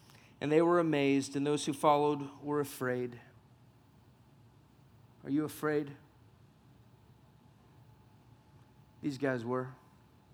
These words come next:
And where are they going? And Jesus is gonna tell them. And taking the twelve again, he began to tell them what was hap-, what was to happen to him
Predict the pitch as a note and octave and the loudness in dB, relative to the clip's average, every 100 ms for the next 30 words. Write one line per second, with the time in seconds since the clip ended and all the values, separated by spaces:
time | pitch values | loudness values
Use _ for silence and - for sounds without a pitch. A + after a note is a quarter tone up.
0 | - - - - - - - - - - | -20 -20 -20 -20 -20 -20 -20 -20 -20 -20
1 | - - - - - C#3 D#3 D#3+ D#3 D3+ | -20 -20 -20 -20 -10 -2 0 2 0 -2
2 | C#3+ B2+ A#2 - - - - - - - | -2 -6 -12 -20 -20 -20 -20 -20 -20 -20
3 | - _ - - - B2 E3 E3+ C#3+ D3 | -20 _ -20 -20 -14 -2 0 0 -4 -6
4 | C#3 D#3+ D3+ E3 D3 B2 - - - - | -2 -2 0 0 0 -2 -10 -20 -20 -20
5 | - - D3 C#3 F3 F3+ G3 F#3+ G3+ F3+ | -20 -6 -2 2 2 4 0 0 4 4
6 | E3 D3+ D3+ D3+ D3+ C#3+ D#3 E3 E3 - | 4 0 -2 0 -2 0 0 0 -2 2
7 | D#3 D3 C#3+ C3+ C3 - - - - - | 4 4 0 -4 -8 -16 -20 -20 -16 -2
8 | C#3+ C#3+ C#3 C#3+ C3 - - C3+ C#3+ C#3 | 0 0 -2 0 0 -2 -6 -2 0 0
9 | C#3 - C3+ C3 D3 B2 B2 A#2+ | -4 -4 0 0 -2 -8 -8 -10